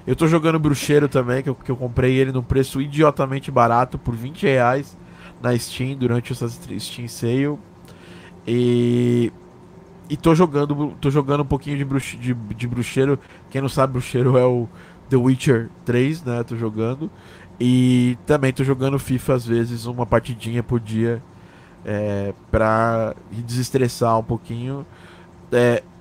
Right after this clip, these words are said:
eu sei que muitos de vocês odeiam o fifa, mas o fifa é o melhor jogo de esportes quando o quesito é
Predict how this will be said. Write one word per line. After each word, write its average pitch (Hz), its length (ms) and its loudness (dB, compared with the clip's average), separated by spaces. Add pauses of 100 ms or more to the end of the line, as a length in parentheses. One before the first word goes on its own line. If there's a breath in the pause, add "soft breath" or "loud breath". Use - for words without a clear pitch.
eu 131 100 4
sei 135 280 2
que 123 120 -6
muitos 127 220 -4
de 127 60 -4
vocês 127 260 -2
odeiam 123 360 2
o 123 40 -4
fifa, 147 360 -6
mas 135 200 0
o 131 80 0
fifa 151 420 -2 (320 loud breath)
é - 100 -4
o 123 60 4
melhor 139 400 8
jogo 156 240 2
de 135 60 -12
esportes 135 440 2
quando 135 260 -4
o 131 40 -2
quesito 131 380 -2
é 139 40 2